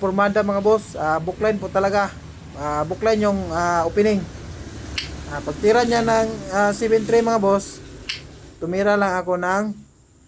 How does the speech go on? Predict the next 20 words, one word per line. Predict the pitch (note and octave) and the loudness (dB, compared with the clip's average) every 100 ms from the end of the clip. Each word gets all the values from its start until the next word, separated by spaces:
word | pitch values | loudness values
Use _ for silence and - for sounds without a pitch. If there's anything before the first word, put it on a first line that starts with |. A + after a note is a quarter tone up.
| - | -10
ah, | D#3 D#3+ D#3+ D#3 | -2 0 2 0
two | E3+ F3+ | -2 -2
fifteen. | F3 - G3 E3+ | -4 0 0 0
Pagkain | C#3+ C#3 E3 F3 F3 | -6 -6 -2 -2 -2
ganyan | F3+ F#3 F#3 | -2 -2 -2
mga | F3+ E3+ | -4 0
boss. | E3 D#3+ - - - | 0 0 -6 -18 -6
Tapos, | D#3 F3 - E3+ E3+ E3+ - - - - - - - | -2 -2 0 2 2 0 -14 -20 -20 -12 -12 -12 -4
ah, | D3+ D#3 | -2 -2
nag, | E3+ F#3 D#3 - | -2 -4 -6 -6
ano | F#3 F#3 | -4 -2
siya, | G3 F3+ - - - | 0 0 -2 -14 -16
ah, | C#3 C3+ C#3 | -10 -8 -4
eleven | D3+ F3 F3+ | 0 2 2
seven. | F3+ F#3 F3+ F#3+ E3 - - - - - - - - | 0 0 2 0 -2 -10 -20 -20 -20 -20 -20 -20 -18
So, | - E3 D#3+ C#3 - - | -8 -2 -2 -4 -8 -2
tumira | F#3 G#3 A#3+ | 2 4 4
lang | A3 G#3 | 4 2
ako | G3+ G3+ | 2 0
ng | G3 G#3+ | 0 0